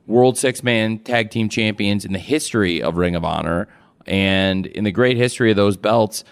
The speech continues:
they were the most dominant team ever. And they had a great match this past Friday at the Rampage Grand Slam in New York City. It was a tremendous match. And, of course, Hangman Page and the Young Bucks,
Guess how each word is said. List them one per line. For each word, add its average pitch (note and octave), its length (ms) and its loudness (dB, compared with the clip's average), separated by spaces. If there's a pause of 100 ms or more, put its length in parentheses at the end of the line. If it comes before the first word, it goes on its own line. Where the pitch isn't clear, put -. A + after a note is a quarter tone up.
(240)
they G#2+ 160 4
were G#2 380 4 (180)
the G2+ 100 2
most F#2+ 300 0
dominant A#2 480 2
team A2+ 580 0 (160)
ever. G2+ 380 0 (340)
And G#2 640 0 (880)
they G2 120 0
had G2+ 100 2
a F#2 60 -2
great G2+ 320 0
match A2 400 0
this G#2+ 160 -2
past G#2 340 -4
Friday G#2+ 540 2
at F2 280 -2 (300)
the F2 340 -4 (220)
Rampage A2+ 720 0
Grand G2+ 320 0
Slam G#2+ 400 2
in F#2+ 60 2
New F#2+ 60 2
York F#2+ 240 2
City. C#3+ 440 2 (420)
It G2+ 140 0
was F2+ 260 0
a F2 120 -6
tremendous A#2 580 -2
match. D#2+ 440 -8 (360)
And, G2+ 220 0
of F#2 100 -6
course, A2 220 0
Hangman A#2+ 360 -2
Page A#2+ 320 -2
and G#2 100 0
the G2 60 0
Young A#2 280 2
Bucks, G2+ 360 -2